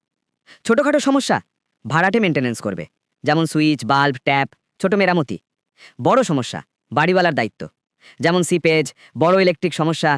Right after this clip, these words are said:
স্ট্রাকচারাল ড্যামেজ। ঠিক করতে তিরিশ দিন সময় পাবেন। বাড়িওয়ালা বাড়ি চেক করতে এলে চব্বিশ ঘন্টা আগে জানাতে হবে। সবচেয়ে গুরুত্বপূর্ণ, ভাড়াটেকে ভয় দেখানো, চাপ দেওয়া, বিনা নোটিশে তাড়িয়ে দেওয়া,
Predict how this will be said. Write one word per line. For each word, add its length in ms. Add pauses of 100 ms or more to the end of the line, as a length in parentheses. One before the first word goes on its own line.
(160)
স্ট্রাকচারাল 480
ড্যামেজ। 320 (760)
ঠিক 160
করতে 260
তিরিশ 260
দিন 120
সময় 300
পাবেন। 180 (760)
বাড়িওয়ালা 400
বাড়ি 200
চেক 200
করতে 280
এলে 140 (240)
চব্বিশ 280
ঘন্টা 220
আগে 200
জানাতে 260
হবে। 200 (1300)
সবচেয়ে 340
গুরুত্বপূর্ণ, 400 (640)
ভাড়াটেকে 480
ভয় 260
দেখানো, 300 (280)
চাপ 240
দেওয়া, 220 (460)
বিনা 260
নোটিশে 300
তাড়িয়ে 280
দেওয়া, 200